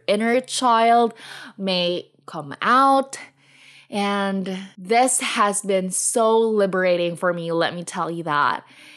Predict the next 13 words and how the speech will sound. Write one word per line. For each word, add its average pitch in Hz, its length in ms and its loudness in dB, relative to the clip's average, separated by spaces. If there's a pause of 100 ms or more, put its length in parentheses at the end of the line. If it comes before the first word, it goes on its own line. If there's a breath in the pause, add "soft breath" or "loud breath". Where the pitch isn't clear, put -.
(260 loud breath)
And 196 460 -2 (220)
just 220 340 -6
going 240 320 4
back 208 280 2
to 220 80 -2
the 190 140 -2
book, 190 480 0
You 208 100 -6
Can 190 160 -2
Heal 196 240 -4
Your 185 200 -4
Life, 185 640 0
there's 208 320 -2